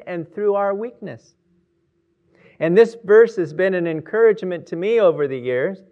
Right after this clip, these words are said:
and it's been an encouragement to Christians down through the centuries to the present day. God's grace can help us go through anything at any time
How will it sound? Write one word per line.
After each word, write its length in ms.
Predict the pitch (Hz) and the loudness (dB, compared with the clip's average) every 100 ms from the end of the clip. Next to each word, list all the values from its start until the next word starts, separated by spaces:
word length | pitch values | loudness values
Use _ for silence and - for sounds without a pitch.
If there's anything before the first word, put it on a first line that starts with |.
| _ _ _ _ _ _ _ | _ _ _ _ _ _ _
and 140 | 156 170 | -4 -4
it's 140 | 160 | -2
been 160 | 202 196 | -2 0
an 140 | 170 | 0
encouragement 920 | 165 151 - - 233 254 220 185 175 | -4 -8 -16 -4 2 4 2 -2 -10
to 100 | 156 | -10
Christians 720 | 143 - 254 247 - 190 165 | -12 -8 -8 -8 -6 -6 -6
down 380 | - 170 220 233 | -4 -2 -2 -2
through 180 | 214 220 | -6 -6
the 100 | 185 | -6
centuries 640 | - 143 123 - 127 117 | -6 -8 -8 -10 -10 -10
to 120 | - 131 | -10 -10
the 100 | 117 | -8
present 560 | - 220 220 165 - | -2 -2 -2 -6 -8
day. 300 | 123 113 110 - _ _ _ _ - | -4 -4 -6 -12 _ _ _ _ -4
God's 500 | 139 180 214 214 - | 2 4 4 2 -4
grace 680 | 120 147 170 147 120 - _ _ _ | -8 -2 2 2 -2 -8 _ _ _
can 140 | 156 | -16
help 360 | 123 180 196 190 | -8 -6 -4 -4
us 200 | 151 - | -6 -8
go 340 | 135 165 170 | -2 0 0
through 420 | 165 - 139 123 - | -2 -8 -8 -8 -6
anything 720 | 202 233 180 - 117 107 117 _ _ _ _ _ | -2 -2 -2 -6 -14 -16 -20 _ _ _ _ _
at 300 | 139 117 - - | -12 -10 -12 -12
any 280 | 143 147 | -10 -10
time 680 | - _ 143 135 113 101 110 | -14 _ -12 -10 -10 -12 -16